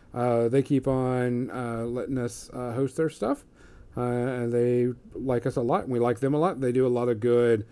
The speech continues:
uh, tactical reviews for War Machine and Hordes, uh, which is, of course, we don't do, so it actually, you know, best of both worlds, and they're a great bunch of guys, too. Um,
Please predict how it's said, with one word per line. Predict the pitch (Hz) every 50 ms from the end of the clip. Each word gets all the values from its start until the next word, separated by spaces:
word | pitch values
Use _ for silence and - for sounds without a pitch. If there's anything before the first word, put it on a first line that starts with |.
| - - - - - -
uh, | 117 113 113 110 110
tactical | - 139 135 135 - - - 127
reviews | 120 113 110 107 107 110 113 110 107 101
for | - -
War | 110 95 98 104
Machine | 101 101 92 - 107 98
and | 95 92 90
Hordes, | 101 98 95 90 87 90 - - - - - - - - - - -
uh, | 98 95 92
which | 92 95 92 - 104
is, | 95 90
of |
course, | - - 113 107 104 - - _ _ _ _ _ _ - - - - - - - - - -
we | 127 143 156
don't | 151 151 131
do, | 127 151 208 247
so | 233 - 143 123
it | 123 127 120
actually, | 120 117 113 - - 127 123 123
you | 123 120 117 110
know, | 104 104 107 117 113 - - - - - - - _ -
best | 104 123 123 - 117
of | 107
both | 107 113 117 110 113
worlds, | 117 117 151 196 220 - - - -
and | 110 110 113 113
they're | 113
a | 110
great | 101 113 113 113
bunch | 104 101 95 -
of | 107
guys, | 95 98 95 92 90 - -
too. | - 113 101 90 85 82 - - - - - - - - _ _ -
Um, | 98 92 90 87 87 87 87 87 87 90